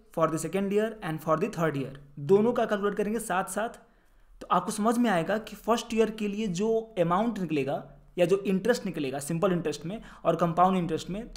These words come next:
क्या दोनों में सेम रहेगा या अलग आएगा। और वैसे ही सेकेंड ईयर के लिए देखेंगे कि सेकेंड ईयर में जो अमाउंट आ रहा है और कंपाउंड इंटरेस्ट में जो अमाउंट आ रहा है, या दोनों का जो सिंपल इंटरेस्ट, कंपाउंड इंटरेस्ट सेकेंड ईयर के लिए क्या सेम है या अलग-अलग है।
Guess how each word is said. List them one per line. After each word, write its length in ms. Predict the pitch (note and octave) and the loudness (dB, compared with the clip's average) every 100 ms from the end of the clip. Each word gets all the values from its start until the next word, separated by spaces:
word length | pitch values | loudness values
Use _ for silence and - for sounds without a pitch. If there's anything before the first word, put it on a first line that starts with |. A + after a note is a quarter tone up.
| - | 2
क्या 100 | G#3 | 4
दोनों 260 | F3+ G#3 | 4 4
में 200 | A3 A3+ | 2 0
सेम 360 | - - F#3 G3 | -4 -4 -2 -2
रहेगा 360 | F#3+ G3+ G#3 G#3 | -2 -2 -4 -4
या 140 | E3+ - | -4 -2
अलग 200 | E3 E3 | 0 2
आएगा। 300 | C3 A#2+ - - _ _ _ _ - | 0 -4 -14 -20 _ _ _ _ -6
और 120 | - | 0
वैसे 180 | D#3+ F3 | 2 2
ही 60 | A3 | 0
सेकेंड 360 | G#3+ G3+ B3 | -4 0 2
ईयर 100 | A#3 | 2
के 80 | G#3+ | 2
लिए 100 | A3 | 2
देखेंगे 280 | G#3+ G#3 A#3 | 2 2 -2
कि 60 | A3 | -4
सेकेंड 360 | G3 G#3 A3+ | -2 0 2
ईयर 100 | A3+ | 2
में 140 | G#3+ G#3+ | 2 0
जो 280 | G#3+ A3 - | 0 -2 -2
अमाउंट 360 | E3+ F3+ G#3+ | 2 2 4
आ 60 | G#3+ | 2
रहा 140 | F#3+ | 2
है 140 | G#3 C#4+ - - - | -2 -6 -18 -20 -6
और 500 | - E3 E3+ - - - - - | 2 4 2 -6 -20 -20 -18 0
कंपाउंड 440 | E3+ E3 F#3 G#3+ | 0 4 4 4
इंटरेस्ट 300 | G#3 A3 G#3+ | 2 0 -2
में 80 | G3+ | 2
जो 100 | G#3 | 2
अमाउंट 400 | G#3+ F#3 F3+ F3+ | 2 0 0 0
आ 80 | E3 | -2
रहा 120 | D3+ | -4
है, 220 | F3+ - - | -8 -12 -2
या 60 | F#3 | 0
दोनों 260 | F3 G#3+ | 2 2
का 100 | A3+ | 2
जो 140 | G3+ G#3+ | 2 2
सिंपल 340 | - F3+ G#3 | -2 0 0
इंटरेस्ट, 300 | F#3+ G#3 G3+ | 0 -2 -4
कंपाउंड 300 | F#3 F#3 F#3 | -4 -2 -2
इंटरेस्ट 300 | F#3 F3+ F#3+ | -2 -4 -6
सेकेंड 280 | F3 G3 F#3+ | -2 0 2
ईयर 120 | F#3 | 2
के 100 | F#3 | 0
लिए 480 | F3 F3+ F#3 F#3 - | -4 -2 -4 -6 -6
क्या 100 | F3+ | -4
सेम 340 | F3 - F#3 G#3 | -4 -2 0 0
है 180 | G#3 G#3+ | -2 -4
या 120 | D#3+ | -2
अलग-अलग 380 | E3 D#3+ C#3 C3+ | 0 2 0 -4
है। 240 | B2 - | -12 -18